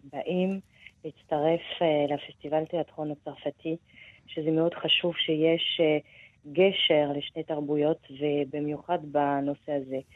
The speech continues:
אה, אנחנו חושבים שזה, אה, טוב להביא דבר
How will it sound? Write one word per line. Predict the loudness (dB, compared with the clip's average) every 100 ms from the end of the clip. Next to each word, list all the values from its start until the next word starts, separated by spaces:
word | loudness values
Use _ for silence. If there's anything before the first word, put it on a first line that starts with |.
| -20 -20 -20 -20 2
אה, | 6 8 8 6 6 4 4 4 2 0 -2
אנחנו | -4 -4 -4 0 2 2 2
חושבים | 0 0 0 4 6 6 4
שזה, | 2 4 6 6 2 -8 -20 -20 _ -12 2 6 8 8 6 2
אה, | 2 4 4 2 0 -2
טוב | 2 6 6 4 2 2
להביא | 2 2 2 2 0 2 2 2
דבר | 2 2